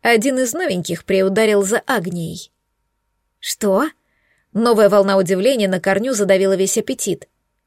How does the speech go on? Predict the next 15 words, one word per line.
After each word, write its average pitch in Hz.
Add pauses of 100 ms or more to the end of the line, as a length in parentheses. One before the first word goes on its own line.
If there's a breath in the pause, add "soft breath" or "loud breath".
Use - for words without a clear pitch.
"Она 202
же 190
истинная 190
Морта. 226 (420)
Каковы 349
шансы 262
этого 202
новенького? 175 (240)
Он 226
не 214
понимает 233
разве?" 180 (1400)
"Там 226
непростая 240
ситуация. -